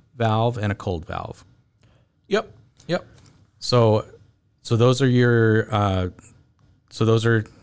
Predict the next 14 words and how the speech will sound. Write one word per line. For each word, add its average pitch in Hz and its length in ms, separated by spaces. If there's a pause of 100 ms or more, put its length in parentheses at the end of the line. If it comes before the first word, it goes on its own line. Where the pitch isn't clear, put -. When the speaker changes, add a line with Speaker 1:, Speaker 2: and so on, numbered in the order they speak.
(260)
Speaker 1:
two 131 140
variables. 92 720 (340)
So 90 220 (260)
those 95 160
are 95 140 (260)
the 95 80
things 101 280
you 101 60
can 95 160
control 95 520
or 95 80
manipulate. 95 640 (220)
Speaker 2:
Yep. 107 200 (640)
Speaker 1:
Um, 98 340